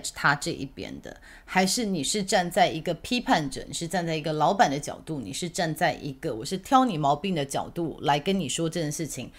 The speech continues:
还是我跟你说这件事情是站在你的角度，我是你的盟友，我是为了你好跟你沟通啊。所以这个 relatedness 被威胁的时候，就是，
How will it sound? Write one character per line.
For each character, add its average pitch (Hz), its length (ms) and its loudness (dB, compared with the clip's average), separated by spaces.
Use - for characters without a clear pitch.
还 180 160 0
是 214 180 0
我 170 180 0
跟 233 200 4
你 226 100 6
说 214 240 0
这 214 140 0
件 190 200 0
事 190 160 -2
情 143 200 -6
是 180 120 -2
站 196 240 2
在 180 120 4
你 139 160 -6
的 156 120 -6
角 104 320 -6
度， 135 200 -8
我 156 100 -4
是 214 140 -2
你 175 160 -2
的 143 80 -2
盟 147 420 -2
友， 131 260 -4
我 175 100 -2
是 208 140 2
为 240 280 8
了 151 140 0
你 143 160 -2
好 - 320 -6
跟 156 140 -2
你 139 100 -2
沟 135 240 -4
通 131 300 -6
啊。 - 160 -12
所 - 180 0
以 220 120 2
这 269 180 -2
个 196 200 0
relatedness 160 920 0
被 175 160 0
威 160 160 0
胁 131 180 -4
的 110 120 -8
时 147 160 -4
候， 135 160 -4
就 160 160 -4
是， 160 200 -4